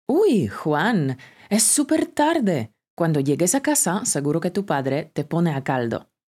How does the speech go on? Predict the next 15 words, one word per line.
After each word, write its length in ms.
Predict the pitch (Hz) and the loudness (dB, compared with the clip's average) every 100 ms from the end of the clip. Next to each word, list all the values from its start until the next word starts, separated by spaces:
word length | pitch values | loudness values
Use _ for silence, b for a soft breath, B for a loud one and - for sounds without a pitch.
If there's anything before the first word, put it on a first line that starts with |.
| _ _ _ _ _ _ _ _ | _ _ _ _ _ _ _ _
Otras 280 | 208 214 254 | -2 0 0
expresiones 680 | 285 - 208 - 143 131 - | -2 -2 0 0 -2 -4 -2
coloquiales 560 | 170 170 139 135 165 | -2 0 -2 0 -2
que 100 | - | -4
significan 720 | 165 170 160 190 190 180 175 B B - | -2 -2 -2 -2 -2 0 -2 B B -2
criticar 840 | 240 240 226 202 196 131 - - _ _ | 2 2 0 0 0 0 -4 -12 _ _
son 560 | - - 151 117 - _ _ | -4 -2 -2 -2 -6 _ _
poner 320 | - 117 110 | -6 -2 0
verde 540 | 180 202 220 269 349 - _ _ - | 2 4 4 2 0 -6 _ _ -2
o 300 | 247 - _ | -2 -2 _
poner 320 | 151 139 147 | -2 0 2
a 100 | 165 | 2
parir. 400 | 151 127 - - _ _ _ _ _ _ _ _ _ _ _ _ _ _ _ | 0 -2 -6 -12 _ _ _ _ _ _ _ _ _ _ _ _ _ _ _
Costumbre 640 | 233 233 - 208 180 165 - | -2 0 2 2 4 2 2
uno. 320 | 180 147 | 2 2